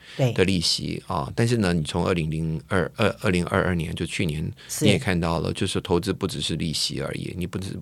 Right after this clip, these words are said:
Speaker 2: 不只是拿到利息，你还有可能有这个本金的亏损。
Speaker 1: 是。
Speaker 2: 好，
Speaker 1: 嗯哼。
Speaker 2: 那你，你本金的亏损，如果你能够承担得了的话，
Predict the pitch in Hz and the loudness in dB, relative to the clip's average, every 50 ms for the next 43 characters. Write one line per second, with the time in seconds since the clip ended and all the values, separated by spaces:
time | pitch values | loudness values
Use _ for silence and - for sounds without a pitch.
0 | - _ - - - - 85 80 92 87 92 85 90 78 85 98 101 92 85 85 | -12 _ -8 -6 -4 -4 -2 0 0 0 0 0 -2 -2 0 2 2 2 2 2
1 | 80 76 - - 80 76 78 80 - 95 95 92 87 - - 69 69 73 78 82 | 0 0 0 -2 -2 -2 -2 -2 0 2 2 2 2 2 -2 -2 -2 -2 -2 0
2 | 82 78 - - - - 90 - 82 - - - 76 67 62 - 85 92 - 95 | -2 -2 -2 -6 -6 -4 -2 0 0 0 0 -2 -4 -4 -4 -2 -2 -2 -2 -2
3 | - - - 82 82 - - - - - - - _ _ - - - 175 156 135 | -2 -2 -2 0 0 -2 -4 -6 -10 -14 -18 -20 _ _ -6 0 2 4 2 2
4 | - - - - - - 135 143 156 170 - 156 143 - 95 98 90 98 78 78 | 0 0 -2 -2 -2 2 4 6 6 6 6 4 2 2 0 2 2 2 0 0
5 | - - 123 127 107 - 104 101 101 101 82 76 76 87 95 95 82 76 71 78 | 0 0 0 0 0 2 2 2 2 2 0 0 0 0 0 0 0 -2 -4 -4
6 | 85 - 104 98 - - - 95 - 90 95 101 98 101 107 98 - - - - | -2 -2 -2 -2 -2 -2 -4 -2 -2 0 2 2 4 4 2 2 0 -2 -4 -4
7 | - - 82 - - - 104 98 - - | -4 -4 -6 -6 0 2 2 2 2 -2